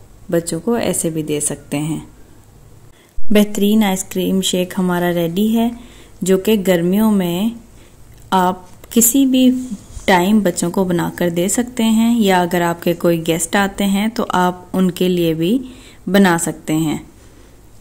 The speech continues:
जिसको भी बनाकर आप पिलाएंगी, आपसे recipe पूछे बगैर नहीं रह पाएगा। तो इन गर्मियों में आइसक्रीम शेक बनाएं मेरे तरीके से, अपने लिए, अपने बच्चों के लिए या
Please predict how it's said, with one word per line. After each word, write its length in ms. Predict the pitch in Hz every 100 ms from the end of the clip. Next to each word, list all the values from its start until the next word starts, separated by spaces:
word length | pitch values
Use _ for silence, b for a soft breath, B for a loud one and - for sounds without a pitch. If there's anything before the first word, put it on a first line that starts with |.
| - - - -
जिसको 360 | 175 180 - 247
भी 140 | 240 240
बनाकर 480 | 214 196 190 202
आप 320 | 202 - 185 -
पिलाएंगी, 640 | 175 165 175 190 190 220 214 -
आपसे 640 | 180 170 175 - 170 202 233
recipe 500 | 185 170 170 190 226 226
पूछे 380 | 190 170 - 165
बगैर 380 | 165 160 175 214
नहीं 320 | 196 180 165
रह 140 | 156 160
पाएगा। 460 | 151 143 143 151 151 - - - - - - - _ _ -
तो 120 | -
इन 160 | 220 214 202
गर्मियों 380 | 190 180 185 190
में 240 | 226 233
आइसक्रीम 440 | 175 175 - 185 190
शेक 320 | - 180 180
बनाएं 260 | 185 175 220
मेरे 280 | 214 175 180
तरीके 460 | 208 226 220 220
से, 300 | 220 220 226 240 B B B B B B B B -
अपने 340 | 190 226 240
लिए, 320 | 220 202 202 202
अपने 340 | - 190 180
बच्चों 340 | 175 170 - 233
के 180 | 233 214
लिए 420 | 196 196 196 196 202 B _ 202
या 180 | 202